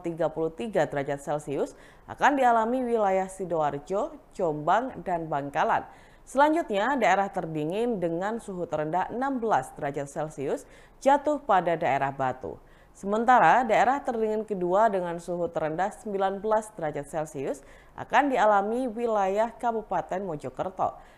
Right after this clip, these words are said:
Sedangkan suhu terendah di Kota Malang dan Kabupaten Malang mencapai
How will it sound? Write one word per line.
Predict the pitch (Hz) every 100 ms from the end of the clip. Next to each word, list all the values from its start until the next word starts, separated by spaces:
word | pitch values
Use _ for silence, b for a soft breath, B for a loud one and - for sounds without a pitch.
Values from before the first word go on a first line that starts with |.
| -
Sedangkan | - 208 254 262 311 320
suhu | 311 254 233
terendah | 208 208 208 226 196
di |
Kota | 170 165 165 160
Malang | 156 165 202 208 147
dan | 180 170 170
Kabupaten | 156 147 143 143 143
Malang | 143 131 127 143 175 165
mencapai | 170 160 147 - 165 175